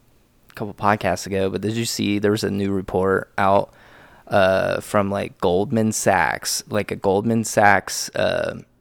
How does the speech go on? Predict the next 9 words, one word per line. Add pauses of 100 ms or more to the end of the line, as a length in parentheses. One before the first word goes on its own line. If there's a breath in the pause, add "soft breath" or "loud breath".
(100)
executive
or
something
was, (760 soft breath)
they
were,
like, (720)
talking
with